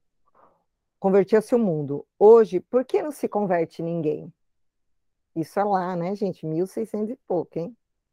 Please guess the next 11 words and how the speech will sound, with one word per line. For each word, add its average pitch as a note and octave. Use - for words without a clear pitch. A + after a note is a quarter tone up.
"Porque F#3+
hoje G3
pregam-se G3
palavras A#3+
e B3
pensamentos. A3+
Antigamente F3+
pregavam-se F3
palavras F3
e F3+
obras." D3+